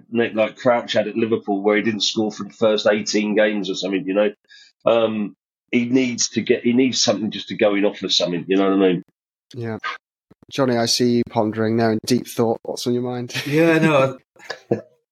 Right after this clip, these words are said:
Speaker 3: I really thought he was gonna score. <laughs> I really thought he was gonna score yesterday. Like, at the beginning of the game, he was getting involved in a lot of, um, good moves, and, uh, there was,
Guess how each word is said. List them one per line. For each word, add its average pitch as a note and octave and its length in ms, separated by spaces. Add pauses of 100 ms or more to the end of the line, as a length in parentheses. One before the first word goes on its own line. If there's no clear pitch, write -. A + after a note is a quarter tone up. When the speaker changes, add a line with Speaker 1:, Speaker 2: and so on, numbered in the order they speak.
(380)
Speaker 3:
I A2 180
really A2 220
thought G#2 180
he F#2 60
was F#2+ 120
gonna F#2 180
score. G#2 500
<laughs> - 20
I B2+ 60
really C3 280
thought B2+ 120
he A#2 40
was G#2+ 100
gonna F#2+ 160
score F#2+ 280
yesterday. F#2 400 (440)
Like, B2+ 220
at A#2 80
the A2 80
beginning A#2+ 420
of A2 100
the F#2+ 80
game, F2+ 460 (600)
he A2+ 100
was G#2+ 140
getting D3+ 240
involved G#2 420
in G2+ 60
a G2 60
lot F2+ 260
of, - 320
um, E2 420
good E2+ 220
moves, F2+ 420
and, F2+ 160
uh, F2+ 80
there F#2+ 140
was, F#2+ 280